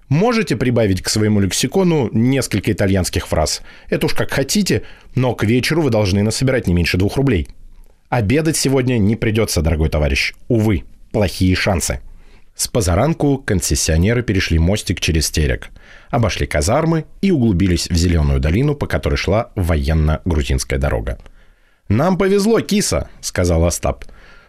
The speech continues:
«Ночью шел дождь, и нам не придется глотать пыль. Вдыхайте, предводитель, чистый воздух. Пойте, вспоминайте кавказские стихи,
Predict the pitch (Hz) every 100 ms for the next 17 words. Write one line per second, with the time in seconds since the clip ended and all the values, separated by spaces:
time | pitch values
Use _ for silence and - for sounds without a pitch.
0 | - 131 131 110 104 - 95 90 104 151
1 | - - - 143 185 180 175 180 175 220
2 | 170 160 165 160 156 - 110 71 - -
3 | - - 87 90 131 - 151 160 151 120
4 | 123 113 110 123 123 95 76 - 139 127
5 | - 120 101 98 73 71 - - - -
6 | 135 147 135 - 80 - - - - -
7 | - 208 196 185 131 - 101 - 85 -
8 | 82 78 80 73 73